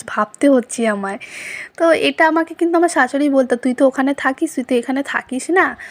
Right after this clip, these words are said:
তো, উম, তোর এখানে থেকে থেকে এইরকম হয়ে যাবে।" আমি কিন্তু এই তোমাদের সাথে ভিডিওতে ভয়েস দিচ্ছি, এখনই আমি বাংলা বলি। এটা আমি ভয় পাই যে যদি হিন্দিতে কথা বলি, যদি কিছু ভুল টুল হয়ে যায়,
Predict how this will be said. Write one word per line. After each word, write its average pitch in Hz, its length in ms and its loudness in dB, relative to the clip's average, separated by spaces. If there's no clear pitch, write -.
তো, 214 500 0
উম, 196 340 -10
তোর 233 160 0
এখানে 262 360 0
থেকে 254 280 -2
থেকে 294 260 -2
এইরকম 247 360 2
হয়ে 233 140 -2
যাবে।" 220 120 0
আমি 240 160 0
কিন্তু 311 260 -2
এই 302 80 0
তোমাদের 254 340 0
সাথে 294 220 -2
ভিডিওতে 247 540 0
ভয়েস 233 360 2
দিচ্ছি, 269 260 -4
এখনই 294 500 0
আমি 302 120 2
বাংলা 233 440 0
বলি। 226 320 -4
এটা 339 240 2
আমি 339 160 2
ভয় 269 320 0
পাই 302 200 2
যে 302 100 0
যদি 294 300 0
হিন্দিতে 262 440 0
কথা 240 260 0
বলি, 277 180 0
যদি 240 300 -2
কিছু 311 280 -2
ভুল 254 240 -2
টুল 269 200 0
হয়ে 233 260 2
যায়, 240 180 -2